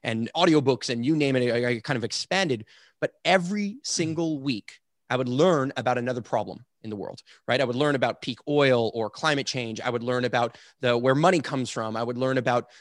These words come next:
all these different challenges. And what I noticed, and I started to notice as a,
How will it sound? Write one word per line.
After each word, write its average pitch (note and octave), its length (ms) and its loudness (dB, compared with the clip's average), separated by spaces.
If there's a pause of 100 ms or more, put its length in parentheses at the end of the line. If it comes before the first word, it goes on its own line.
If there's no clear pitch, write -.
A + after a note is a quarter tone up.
(220)
all G#3+ 220 4
these G3 240 -2
different D#3 260 0
challenges. - 720 -4 (260)
And C#3+ 300 0
what D3 260 -2
I C#3+ 100 2
noticed, F3 560 -2
and A#2 120 -4
I A#2 40 -4
started F#3+ 420 -4
to C#3+ 60 -6
notice A#2+ 380 -4
as A2+ 180 -6
a, A#2 60 -6